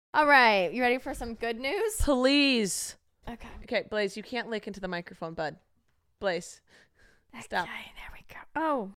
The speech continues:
Speaker 1: I love that for me. I didn't just watch you lick your butthole and then lick my straw. Thank you. All right, so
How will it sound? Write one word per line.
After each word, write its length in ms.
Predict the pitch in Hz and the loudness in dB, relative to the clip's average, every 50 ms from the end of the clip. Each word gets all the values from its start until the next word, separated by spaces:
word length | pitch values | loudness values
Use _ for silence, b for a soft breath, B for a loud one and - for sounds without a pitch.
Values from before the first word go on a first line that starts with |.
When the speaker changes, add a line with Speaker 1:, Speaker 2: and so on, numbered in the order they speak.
| _ _ _ _ - | _ _ _ _ -2
Speaker 1:
I 120 | 220 233 | -2 0
love 240 | 214 208 180 175 - | 0 0 0 0 -2
that 200 | 170 147 - - | -4 -8 -10 -10
for 100 | - 175 156 | -12 -14 -14
me. 260 | 139 117 175 214 - _ _ _ _ _ _ - | -12 -12 -12 -12 -14 _ _ _ _ _ _ -10
I 80 | 220 214 | -6 -2
didn't 220 | 208 214 185 127 | -2 -2 -2 -2
just 120 | 175 175 185 | -6 -10 -8
watch 280 | - - - - - | -8 -8 -10 -10 -12
you 100 | - - | -12 -10
lick 180 | - 160 165 - | -8 -8 -8 -8
your 100 | - - | -8 -8
butthole 300 | - - - 208 - - | -8 -10 -8 -8 -8 -8
and 100 | 123 - | -8 -8
then 120 | 147 131 | -10 -10
lick 140 | 175 - - | -10 -10 -8
my 100 | - 196 214 | -8 -8 -6
straw. 240 | - - 285 349 | -4 -2 -2 0
Thank 240 | 339 - 453 480 - | 0 0 -2 0 2
you. 120 | 220 - - - _ _ _ _ - | 2 2 2 0 _ _ _ _ 0
All 420 | - 359 415 403 392 349 311 294 | 2 4 4 4 4 2 2 2
right, 760 | 294 285 277 277 269 262 262 254 247 247 233 233 233 226 226 196 - - - | 2 4 4 4 4 4 4 2 2 0 -2 -2 -2 -4 -4 -6 -10 -12 -2
so 840 | - 349 359 339 339 330 311 311 302 285 277 277 269 262 - 254 233 | 4 6 8 8 10 10 8 8 8 8 8 8 8 6 4 4 2